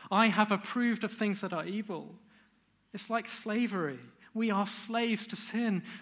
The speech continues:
by nature. Why? Because sin corrupts our ability even to respond to God. In fact, if we tried to repair that situation,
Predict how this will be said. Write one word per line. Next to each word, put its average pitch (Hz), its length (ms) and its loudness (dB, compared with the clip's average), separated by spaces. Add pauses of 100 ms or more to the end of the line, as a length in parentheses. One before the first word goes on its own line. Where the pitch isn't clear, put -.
by 180 160 2
nature. 202 400 0
Why? 202 480 -4 (480)
Because 190 260 -6
sin 196 400 -4
corrupts 180 520 -8
our 165 180 -10
ability 165 600 -8
even 175 300 -8
to 156 140 -14
respond 139 760 -10 (540)
to 156 100 -12
God. 151 480 -12 (1300)
In 175 60 -6
fact, 202 260 -2
if 185 120 -6
we 202 100 -2
tried 208 360 0
to 202 100 -8
repair 202 440 2
that 185 180 -2
situation, 185 720 -4